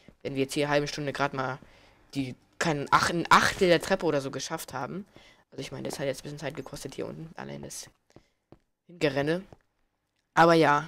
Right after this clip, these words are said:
also weit, fliegen geht schneller. Gut, ich würd sagen, dann flieg ich jetzt hier mal noch fix hoch.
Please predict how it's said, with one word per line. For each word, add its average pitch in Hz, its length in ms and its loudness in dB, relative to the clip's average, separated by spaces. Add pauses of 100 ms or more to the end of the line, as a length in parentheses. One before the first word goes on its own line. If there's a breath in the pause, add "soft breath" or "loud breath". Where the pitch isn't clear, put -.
(140)
also 147 280 2
weit, 139 180 -6
fliegen 165 220 -6
geht - 120 -8
schneller. 135 300 -8 (640)
Gut, - 360 -2 (240)
ich 175 100 -16
würd 180 120 -2
sagen, 165 380 4
dann 147 180 -2
flieg 185 220 -6
ich - 40 -4
jetzt 170 140 0
hier 170 80 -2
mal 151 140 0
noch 139 100 -2
fix - 260 -6
hoch. 214 280 2